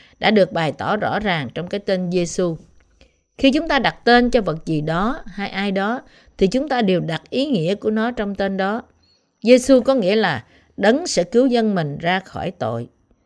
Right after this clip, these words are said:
Việc Ngài được đặt tên Giêsu trong tất cả mọi tên là một dấu hiệu vững chắc bày tỏ ý nghĩa sự giáng sinh của Ngài.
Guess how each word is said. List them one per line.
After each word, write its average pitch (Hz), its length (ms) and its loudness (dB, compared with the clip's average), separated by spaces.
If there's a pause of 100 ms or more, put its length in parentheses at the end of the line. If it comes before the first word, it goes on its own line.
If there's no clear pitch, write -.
(440)
Việc 220 280 6
Ngài 208 220 4
được 180 180 0
đặt 170 140 -2 (100)
tên 240 240 4
Giêsu 226 480 6 (460)
trong 240 200 2
tất 311 240 -2
cả 165 200 -4
mọi 170 200 -2
tên 196 340 -2 (260)
là 175 280 -2
một 147 220 -6
dấu 196 160 0
hiệu 156 240 -2
vững 156 240 -6
chắc 269 200 -2 (300)
bày 165 320 -2
tỏ 131 200 -6
ý 226 180 -2
nghĩa 175 280 -2
sự - 220 -10
giáng 180 160 -6
sinh 190 280 -8
của 165 120 -10
Ngài. 156 320 -10